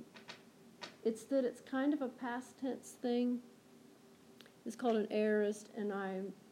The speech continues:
I've tried to learn about it, and I don't fully understand it. But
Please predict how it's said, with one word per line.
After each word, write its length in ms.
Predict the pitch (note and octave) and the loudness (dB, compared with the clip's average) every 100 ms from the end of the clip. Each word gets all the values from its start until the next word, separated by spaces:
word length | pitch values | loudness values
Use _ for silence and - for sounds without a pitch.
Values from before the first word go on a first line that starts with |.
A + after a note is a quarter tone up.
| - | -8
I've 200 | G3 F#3+ | -8 -8
tried 280 | - G3 G#3 | -6 -6 -4
to 60 | A3 | -2
learn 240 | A3 A3+ | -2 0
about 260 | A3 G#3+ A3 | 0 -2 -4
it, 80 | - | -4
and 80 | F#3 | -4
I 80 | |
don't 280 | F3+ F#3 G3 - - | -4 -4 -6 -10 -6
fully 240 | A3+ A3+ | -2 -2
understand 560 | - G3 G3 - G3 G3 | -2 -2 -2 -2 0 0
it. 160 | G3 - - - - - - - - - | -2 -6 -20 -20 -20 -20 -20 -20 -20 -8
But 200 | G3+ A3 | -2 -2